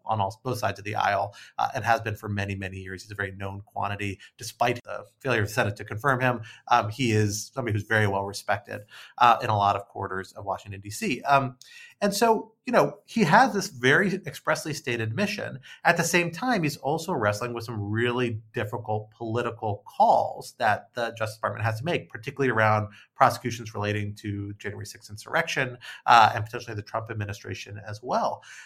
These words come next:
So my question for you all is, how should we be evaluating,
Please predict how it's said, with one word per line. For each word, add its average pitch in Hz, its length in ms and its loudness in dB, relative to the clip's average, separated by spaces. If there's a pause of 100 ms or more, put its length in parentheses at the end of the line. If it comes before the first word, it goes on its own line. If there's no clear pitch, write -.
(240)
So 202 420 2 (120)
my 185 60 -2
question 214 320 -2
for 202 100 -8
you 196 160 0
all 170 160 6
is, 160 280 -2 (100)
how 196 300 4
should 202 160 -4
we 202 120 -2
be 190 340 -2
evaluating, 113 1080 2